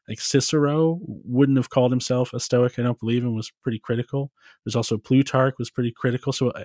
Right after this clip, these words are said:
it's actually true that a lot of the things we know about Stoicism come down to us in the writings of people who <laughs> criticize them. And in, in, thankfully, in the time periods that they criticized them, like,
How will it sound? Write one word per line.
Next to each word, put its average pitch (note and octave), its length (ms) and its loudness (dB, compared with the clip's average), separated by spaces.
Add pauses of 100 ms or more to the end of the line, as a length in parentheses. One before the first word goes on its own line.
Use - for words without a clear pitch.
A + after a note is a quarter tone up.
it's B2+ 160 -6
actually D3+ 280 0
true D3 260 2
that C3+ 100 4
a A#2 60 2
lot A#2+ 340 0
of C#3+ 100 4
the B2+ 100 0
things B2+ 280 -2
we A2+ 120 -2
know A2 180 0
about A2 240 -4
Stoicism G#2 600 -6 (640)
come B2 200 2
down B2 260 2
to B2 140 2
us A2+ 140 0
in A#2 60 0
the A2 100 -2
writings A2+ 440 0
of G#2 120 -10
people A2+ 220 -2
who - 120 -12
<laughs> - 0 -
criticize C#3+ 760 4
them. F#2 260 -8 (440)
And B2 280 2
in, C#3+ 220 6 (180)
in, B2+ 340 4 (460)
thankfully, A2 760 0
in G#2+ 100 -8
the G#2+ 80 -6
time A2+ 260 -6
periods G#2 280 -6
that G#2+ 100 -12
they - 80 -10
criticized G#2+ 540 -6
them, G#2+ 160 -6
like, G#2 180 -8